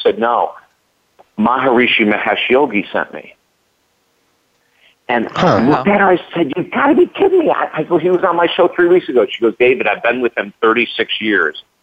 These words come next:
Speaker 1: out of his forty years of introducing transcendental meditation."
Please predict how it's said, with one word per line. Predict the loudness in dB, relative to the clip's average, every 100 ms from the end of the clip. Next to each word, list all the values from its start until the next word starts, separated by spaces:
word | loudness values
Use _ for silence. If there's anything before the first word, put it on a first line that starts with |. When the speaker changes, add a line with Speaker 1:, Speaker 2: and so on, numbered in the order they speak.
| _ _ _ _
Speaker 1:
out | -2 -2
of |
his | 0 -2 0
forty | 2 2 4 2
years | 2 2 0 -6 -20 -20 -20 -20 -20 -20 -2
of | 0 2
introducing | 2 4 2 2 0
transcendental | 0 0 -2 0 0 0 2
meditation." | 2 0 0 0 0 -6 -10